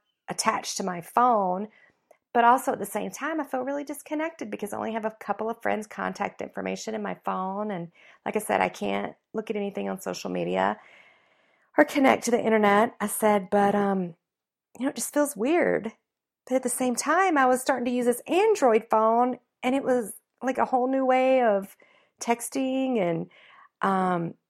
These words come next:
I was using the Maps app on there. I think it was Google Maps. And I don't use that on my iPhone, so I was learning how to use that, and I was thinking, "Wow,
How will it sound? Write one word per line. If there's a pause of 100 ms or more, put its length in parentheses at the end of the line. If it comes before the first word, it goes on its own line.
I
was
using
the
Maps
app
on
there.
I
think
it
was
Google
Maps. (480)
And
I
don't
use
that
on
my
iPhone,
so
I
was
learning
how
to
use
that,
and
I
was
thinking,
"Wow,